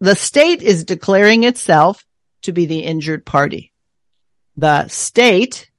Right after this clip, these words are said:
has the resources of taxation. So the prosecutor, paid by the state, the state is the plaintiff, paid by the state, and then the judges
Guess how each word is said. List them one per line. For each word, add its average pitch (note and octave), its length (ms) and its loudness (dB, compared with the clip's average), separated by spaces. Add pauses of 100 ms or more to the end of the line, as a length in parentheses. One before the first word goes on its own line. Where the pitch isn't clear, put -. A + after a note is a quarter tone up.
has D#3 380 0
the D#3 120 -4
resources E3+ 1040 -4 (320)
of D#3 340 0
taxation. E3 960 0 (640)
So F3 420 0 (320)
the E3 180 -2
prosecutor, G3 1040 0 (240)
paid D3 300 -6
by C#3+ 180 -6
the C3+ 120 -12
state, C#3+ 640 -4 (600)
the C#3 180 -8
state A#3+ 640 4
is D#3+ 220 -4
the - 100 -10
plaintiff, F#3+ 720 0 (260)
paid D3 240 0
by D3+ 140 2
the D3 140 -4
state, F3+ 480 0 (720)
and F#3 240 0
then G#3 360 4
the E3+ 220 -6
judges F#3+ 720 -2